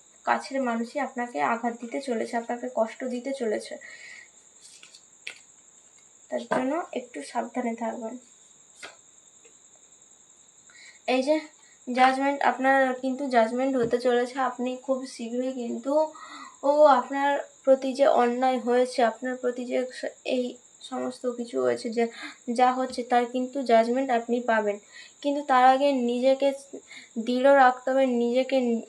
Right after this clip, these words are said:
নিজের লড়াইটা লড়তে হবে, তাহলে কিন্তু সমস্ত সমাধান আপনার কাছে চলে আসবে, ঠিক আছে?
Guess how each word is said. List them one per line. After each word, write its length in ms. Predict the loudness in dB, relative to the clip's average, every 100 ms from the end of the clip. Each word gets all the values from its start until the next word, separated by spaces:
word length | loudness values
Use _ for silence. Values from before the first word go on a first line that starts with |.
| -6
নিজের 380 | -2 0 2 0
লড়াইটা 400 | 4 4 4 2
লড়তে 340 | 0 0 0 0
হবে, 160 | 0
তাহলে 400 | 2 0 0 -2 -2
কিন্তু 320 | 0 -2 -2 -4
সমস্ত 420 | -2 -2 -2 -4 -4
সমাধান 520 | -2 -2 0 0 -2 -2 -18 -18 -12 2 4 6
আপনার 500 | 2 0 -2 2 2
কাছে 260 | 2 0 -2
চলে 280 | -4 2 4
আসবে, 280 | 4 2 -10
ঠিক 200 | -4 4
আছে? 280 | 4 4